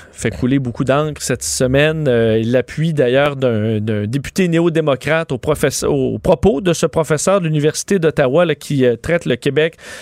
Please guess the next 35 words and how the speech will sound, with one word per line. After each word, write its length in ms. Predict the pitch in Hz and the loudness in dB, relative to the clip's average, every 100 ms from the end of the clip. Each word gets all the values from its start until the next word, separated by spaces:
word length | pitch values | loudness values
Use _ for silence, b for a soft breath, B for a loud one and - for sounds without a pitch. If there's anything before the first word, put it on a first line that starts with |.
| B | B
de 80 | - | -4
société 580 | 135 160 156 151 135 185 | 0 0 0 -2 0 0
raciste. 600 | 156 147 - 175 196 - - B B | 2 -2 0 2 2 0 -12 B B
Ben, 80 | - | -2
on 60 | 139 | 0
sait 120 | 208 | 0
que 80 | 170 | 0
Jagmeet 360 | 180 196 190 160 | 0 2 0 0
Singh, 320 | - 220 196 | 2 2 2
le 80 | 156 | -2
leader 500 | 156 165 185 196 147 | -2 0 2 2 0
néo-démocrate, 800 | 147 151 156 143 - 160 175 - | -2 0 0 0 0 0 0 0
a 80 | |
défendu 720 | 127 175 - 190 165 131 160 254 | 2 0 2 0 0 -2 -4 0
le 140 | 220 | 0
droit 180 | 151 214 | 2 -2
de 60 | |
son 160 | - 170 | 2 0
député, 540 | 151 139 - 196 220 214 | -2 -8 -2 0 2 2
euh, 320 | 135 135 135 | 4 4 4
le, 180 | 139 131 | 4 4
l'Ontarien 500 | 139 151 156 143 190 | 2 2 0 0 0
Matthew 340 | 165 160 180 | 0 0 -2
Green, 340 | 131 160 208 202 B B - | 0 0 0 -4 B B -2
d'endosser 760 | 120 240 262 220 - 233 254 | 2 2 2 0 2 0 2
les 120 | 214 | 0
propos 420 | 156 160 190 208 | 2 0 2 0
d'Amir 280 | 180 151 170 | 0 2 2
Attaran 420 | 156 156 147 175 294 247 | 2 0 0 0 -2 -6
parce 240 | 247 220 - | -6 -6 -4
que 100 | 285 | -2
c'est 220 | - 185 | -2 0
une 140 | 226 | 0
personne 320 | 202 185 262 269 | 0 0 0 0
racisée 540 | 196 - 151 143 180 | -2 -2 -2 0 0